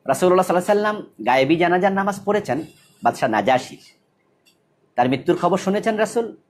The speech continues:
গায়েবী জানাজা তিনি পড়েছেন। এর কারণ মুহাদ্দিসগণ বলেন যে হাফসাতে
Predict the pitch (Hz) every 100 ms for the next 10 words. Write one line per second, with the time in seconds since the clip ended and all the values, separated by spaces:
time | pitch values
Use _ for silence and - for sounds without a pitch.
0 | _ - 127 135 123 117 104 104 107 107
1 | 117 95 - - _ _ _ _ _ _
2 | _ _ _ _ _ _ _ _ _ _
3 | _ - 160 143 135 185 220 - _ _
4 | 127 131 120 113 117 98 101 139 90 -
5 | 104 110 135 - 208 208 139